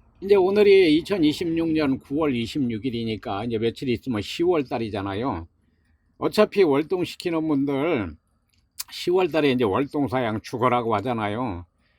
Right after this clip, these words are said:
저는 이제 시월 달에 벌을 최대한 이제 회복, 복구를 해야 돼. 이제 그동안에 죽은 벌을. 아, 이거 정말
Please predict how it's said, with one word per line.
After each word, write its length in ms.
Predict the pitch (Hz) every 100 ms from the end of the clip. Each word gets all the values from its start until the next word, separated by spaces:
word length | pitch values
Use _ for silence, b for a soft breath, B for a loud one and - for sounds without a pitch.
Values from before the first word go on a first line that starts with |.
| _ _
저는 320 | - 359 240
이제 240 | 220 208 196
시월 580 | - - 240 254 240 214
달에 300 | 202 220 196 -
벌을 380 | 311 359 185 143
최대한 800 | - - 220 262 247 262 247 202
이제 260 | 185 180 151 127 113 113 104
회복, 420 | 220 214 160 123
복구를 440 | 165 131 185 123
해야 180 | 135 120
돼. 140 | 104
이제 120 | 98 95
그동안에 520 | 143 127 131 113 101
죽은 360 | - 117 120
벌을. 380 | 98 98 90 80 - _ _ _ _ _ _
아, 560 | 101 147 170 190 196 196
이거 480 | 156 143 170 170 156
정말 540 | 165 170 175 160 135